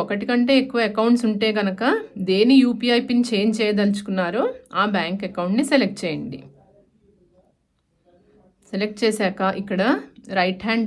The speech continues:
టాప్ కార్నర్‌లో త్రీ డాట్స్ కనిపిస్తున్నాయి కదా, దాని మీద క్లిక్ చేయాలి.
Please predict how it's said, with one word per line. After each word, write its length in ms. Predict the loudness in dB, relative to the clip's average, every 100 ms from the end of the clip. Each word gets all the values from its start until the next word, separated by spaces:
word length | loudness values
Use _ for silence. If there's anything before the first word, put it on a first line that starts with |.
| 0
టాప్ 200 | -2 0
కార్నర్‌లో 500 | 0 0 0 -2 0 0 -2 -6
త్రీ 100 | -2 -2 -4 -8 -10 -2
డాట్స్ 280 | 0 0 0
కనిపిస్తున్నాయి 600 | -2 0 -2 -6 -6 -6 -6
కదా, 180 | -2 2 4
దాని 200 | 4 4 2
మీద 140 | 2 0 -2
క్లిక్ 200 | -4 -4 -4
చేయాలి. 380 | -4 -2 -2